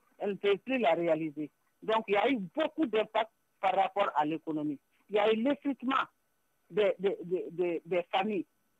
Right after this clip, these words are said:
Il y a eu beaucoup de conséquences sur les enfants, sur la, sur la femme et les filles surtout, avec les mariages collectifs. Donc, moi, je pense qu'aujourd'hui, on doit essayer de mettre ces femmes-là dans leurs droits, comme, euh,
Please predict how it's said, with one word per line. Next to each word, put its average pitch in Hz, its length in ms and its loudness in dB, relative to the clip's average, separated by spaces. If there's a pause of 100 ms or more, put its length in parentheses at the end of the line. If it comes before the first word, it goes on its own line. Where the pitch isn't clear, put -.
(240)
Il 208 60 -2
y 247 40 4
a 269 120 4
eu 247 40 0
beaucoup 311 380 -2
de 233 140 2
conséquences 214 560 -2 (180)
sur 320 200 2
les 196 280 0
enfants, 196 340 0 (360)
sur 269 120 0
la, 220 220 2 (380)
sur 269 120 -4
la 202 280 2
femme 233 220 0 (320)
et 220 120 2
les 175 180 0 (100)
filles 226 260 -4
surtout, 175 360 -8 (420)
avec 208 260 -2
les 180 140 2
mariages 202 460 2
collectifs. 185 440 -2 (400)
Donc, 226 220 0 (300)
moi, 254 140 -2 (100)
je 220 80 2 (120)
pense 262 280 -4
qu'aujourd'hui, 226 640 -2 (320)
on 208 120 0
doit 208 320 0
essayer 202 500 0 (280)
de 202 120 0
mettre 226 500 0 (120)
ces 180 180 0
femmes-là 175 420 0 (240)
dans 160 200 0
leurs 180 180 0 (100)
droits, 175 280 2
comme, 190 240 0
euh, 156 180 0